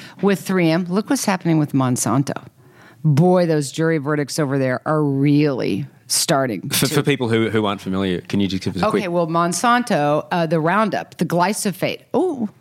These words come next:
Speaker 1: you use this in Australia a lot. And its association and the science and its connection with specifically Hodgkin's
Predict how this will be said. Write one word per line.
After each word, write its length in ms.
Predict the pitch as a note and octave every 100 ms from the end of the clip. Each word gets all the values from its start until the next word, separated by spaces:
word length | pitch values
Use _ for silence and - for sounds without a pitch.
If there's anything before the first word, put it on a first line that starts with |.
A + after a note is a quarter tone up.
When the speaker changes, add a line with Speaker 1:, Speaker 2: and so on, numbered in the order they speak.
| _ -
Speaker 1:
you 160 | E3+ G4
use 200 | D4 E3+
this 200 | G3+ -
in 60 | C#3+
Australia 560 | B2+ - F3+ D#3 B2
a 20 |
lot. 260 | G2+ E2+ - -
And 140 | G3
its 180 | G#3 F#3
association 720 | E3+ A3 G3+ - D#3+ D#3+ G#3+
and 100 | G3
the 60 | D#3+
science 420 | F3+ D#3+ E3+ D#3+
and 80 | D#3
its 140 | D3
connection 580 | - D3+ D3 - E3 E3+
with 400 | A#3+ F#3 F#3 - _ _ _ _ _ _ _ _ -
specifically 600 | - G3+ E3 G3+ F#3 F3
Hodgkin's 1000 | E3+ G3 D3 - - C3 A#2 - -